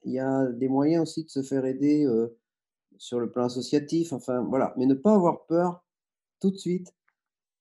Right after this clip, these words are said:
Heu, et si on a honte de ce qu'on vit, on peut le faire tout seul dans un coin, heu, parce qu'on veut pas en parler à son conjoint ou à sa famille, mais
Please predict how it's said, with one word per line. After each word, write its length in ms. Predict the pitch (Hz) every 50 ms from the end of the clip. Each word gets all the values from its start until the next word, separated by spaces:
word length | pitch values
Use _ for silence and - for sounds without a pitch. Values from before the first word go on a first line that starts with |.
| _ _ - -
Heu, 680 | 123 113 107 104 101 92 82 80 82 - - - - -
et 80 | - 101
si 140 | - -
on 100 | 135 120
a 80 | 113 110
honte 400 | 110 117 131 147 139 139 143 113
de 180 | 104 104 104 101
ce 100 | 101 -
qu'on 180 | 113 104 101
vit, 340 | 98 104 135 160 170 147 131
on 120 | 113 107
peut 120 | 98 - 107
le 80 | 107
faire 200 | 104 - 113 107
tout 120 | - - 101
seul 200 | - - 113 107
dans 200 | 107 107 101 107
un 100 | 104 98
coin, 400 | 101 120 120 123 127 120 110 104
heu, 480 | 98 95 95 98 95 95 95 95 92 90 -
parce 140 | 95 -
qu'on 140 | - - 98
veut 100 | 95 92
pas 120 | 95 104 104
en 80 | 101
parler 280 | 98 101 98 101 104 104
à 40 | 98
son 200 | 101 - 95 95
conjoint 380 | - 98 101 98 95 107 104 101
ou 60 | 101
à 40 | 101
sa 160 | 101 101 98
famille, 320 | - 143 151 175 175 156
mais 220 | 127 120 113 -